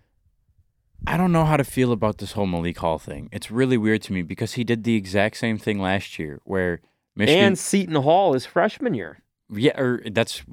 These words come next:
Speaker 1: actually what I meant, is,
Speaker 2: Yeah.
Speaker 1: is last year he really didn't do it, but his freshman year, Michigan State goes to Seton Hall, a very good team with Myles Powell and a bunch of other guys that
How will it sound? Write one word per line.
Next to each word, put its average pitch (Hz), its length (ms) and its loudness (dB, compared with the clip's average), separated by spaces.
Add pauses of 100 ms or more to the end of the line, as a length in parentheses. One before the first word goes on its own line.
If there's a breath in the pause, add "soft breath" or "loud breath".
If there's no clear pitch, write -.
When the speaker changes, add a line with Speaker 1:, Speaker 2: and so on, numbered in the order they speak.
(200)
Speaker 1:
actually 107 300 -2
what 98 100 -2
I 87 60 -2
meant, 123 360 0
is, 107 180 2
Speaker 2:
Yeah. 107 200 4
Speaker 1:
is 95 380 0 (260)
last 120 360 2
year 110 120 0
he 101 120 -4
really 95 220 0
didn't 90 240 -4
do 127 160 4
it, - 140 -2
but 107 180 -4 (180)
his 98 220 -4
freshman 123 480 0
year, 90 240 -2 (480)
Michigan 120 340 -2
State 110 240 -4
goes 117 220 4
to 107 100 -10
Seton 107 280 -4
Hall, 113 380 2
a 92 80 -4
very 127 680 0
good 101 220 2
team 101 240 -2
with 95 140 -2
Myles 95 340 2
Powell 95 400 2
and 92 80 -2
a 87 40 -6
bunch 98 260 -4
of 92 80 -2
other 95 180 0
guys 92 280 0
that 92 200 -2